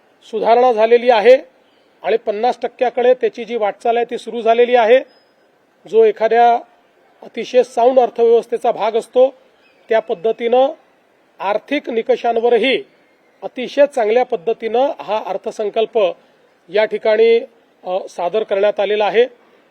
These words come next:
एकूणच मला असं वाटतं की, अ,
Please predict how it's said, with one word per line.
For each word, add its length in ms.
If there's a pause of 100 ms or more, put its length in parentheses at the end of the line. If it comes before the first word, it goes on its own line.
(140)
एकूणच 440
मला 300
असं 180
वाटतं 260
की, 340 (540)
अ, 200